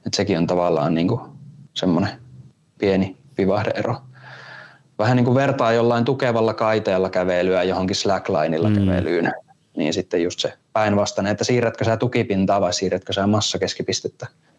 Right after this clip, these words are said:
Speaker 1: niin se tekee siitä vähän erilaista. Näin hienosti päästiin voimailusta eri tasapainostrategioihin.
Speaker 2: <laughs>
Speaker 1: Mut se yleissporttisuus on hyvä pohja, joka, jota todellakin suosittelen kaikille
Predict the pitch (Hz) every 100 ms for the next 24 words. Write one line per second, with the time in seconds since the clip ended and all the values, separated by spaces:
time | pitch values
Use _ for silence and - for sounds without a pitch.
0 | _ - 107 104 - 107 107 117 120 131
1 | 117 - 117 120 127 - - - - -
2 | - - 131 123 120 117 107 120 107 -
3 | 107 113 104 104 98 - - 107 101 110
4 | - 98 - - - - - 123 - -
5 | - - - - - - - - - -
6 | - - - - - - - - - -
7 | - 139 156 180 196 175 - 151 147 143
8 | 135 139 151 180 160 - 143 110 92 87
9 | - - 113 104 113 104 - - _ _
10 | 135 131 127 117 - 143 147 143 123 120
11 | 143 135 127 - 117 113 107 - - _
12 | _ _ 127 139 123 104 95 90